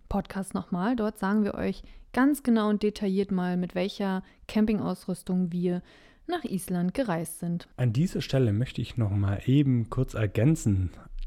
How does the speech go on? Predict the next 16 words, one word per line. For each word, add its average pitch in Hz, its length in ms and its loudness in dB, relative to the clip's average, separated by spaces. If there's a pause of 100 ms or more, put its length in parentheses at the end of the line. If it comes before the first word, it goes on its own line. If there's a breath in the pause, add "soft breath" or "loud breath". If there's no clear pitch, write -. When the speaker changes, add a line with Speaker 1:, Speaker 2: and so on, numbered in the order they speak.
Speaker 2:
Die 110 340 0
ganzen 147 420 0
Infos, 131 420 0
die 117 160 0
wir 117 120 4
hier 123 220 2
in 120 100 2
dem 113 140 0
Podcast - 480 -4
raushauen 104 560 0
und 110 160 2
auch 120 160 -2
die 120 300 -2
eben 151 200 4
angesprochene 120 640 0
Packliste, - 760 -4